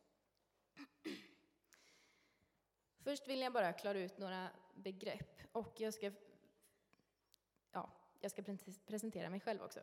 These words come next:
Caroline Bergman heter jag. Jag jobbar som ungdomspastor i den här kyrkan.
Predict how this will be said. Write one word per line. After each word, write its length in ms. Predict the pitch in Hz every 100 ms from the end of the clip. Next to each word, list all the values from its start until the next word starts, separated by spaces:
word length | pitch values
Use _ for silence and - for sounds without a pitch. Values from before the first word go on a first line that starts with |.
| -
Caroline 420 | 233 233 240 240
Bergman 340 | 208 180 170
heter 180 | 180 -
jag. 160 | - 220 -
Jag 540 | 190 180 175 - 180
jobbar 400 | 170 170 76 -
som 300 | - 78 73
ungdomspastor 580 | - 175 - - - 202
i 20 |
den 80 | 185
här 100 | 190
kyrkan. 480 | - 208 - -